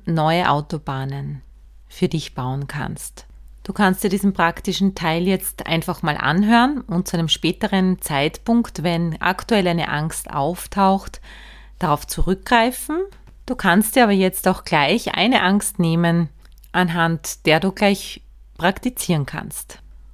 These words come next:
Hol dir dafür deine Angst, deine Sorge jetzt mal mental hierher. Ich hab's am Anfang schon gesagt, der Weg aus der Angst heraus ist der Weg durch die Angst.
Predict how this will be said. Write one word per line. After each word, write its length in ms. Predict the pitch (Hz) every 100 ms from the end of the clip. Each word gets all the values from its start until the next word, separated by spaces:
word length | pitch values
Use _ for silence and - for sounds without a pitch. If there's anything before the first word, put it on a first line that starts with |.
| - - - -
Hol 180 | 190 214
dir 140 | 208
dafür 720 | 196 135 160 - 226 226 226 226 202 -
deine 500 | 160 156 156 156 151 -
Angst, 640 | - 151 202 262 - - -
deine 280 | 151 151 156
Sorge 800 | - 160 143 160 175 190 185 185 - - - - - - - - - - - - - - - - -
jetzt 320 | - 156 -
mal 220 | 165 151 147
mental 800 | 147 147 - 139 135 143 156 143 - - - -
hierher. 640 | 151 143 143 135 147 202 262 - - - - - - - -
Ich 60 | -
hab's 220 | 175 -
am 80 | 196
Anfang 380 | 151 180 - 214
schon 180 | - 180
gesagt, 800 | 180 - 156 180 202 - - -
der 140 | 160
Weg 280 | 165 185 190
aus 200 | 180 185
der 140 | -
Angst 280 | 151 180 -
heraus 460 | 196 160 156 180 -
ist 160 | -
der 80 | 170
Weg 280 | 185 - -
durch 300 | 190 214 -
die 160 | - -
Angst. 460 | 135 147 - -